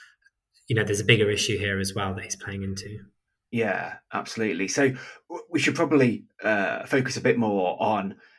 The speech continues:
Speaker 2: Galloway. I mean, he's, he's had an incredibly colourful career as,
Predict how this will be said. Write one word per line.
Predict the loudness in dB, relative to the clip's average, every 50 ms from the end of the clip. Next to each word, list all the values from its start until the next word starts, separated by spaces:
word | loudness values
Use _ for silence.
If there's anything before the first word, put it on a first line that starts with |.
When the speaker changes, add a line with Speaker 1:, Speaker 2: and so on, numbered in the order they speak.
| _ 0
Speaker 2:
Galloway. | 2 4 4 4 2 2 2 2 2 2 0
I | 0 0
mean, | 0 0 0
he's, | -2 -4 -6
he's | -6 -6 -6 -4 -2
had | -2 0 0
an | 0 0
incredibly | 0 2 0 0 0 0 -2 -2 -4 -6 -8 -14 -20 -20 _ -4
colourful | 0 2 2 2 2 0 0 0 2 2 2 0 -2 -4 _ _ _ _ _ -6
career | -2 -2 0 2 2 2 2 2 2 2 0 -2 -4 -8 -20 -20 -20 _ _ 4
as, | 4 6 6 6 4 2 -2 -4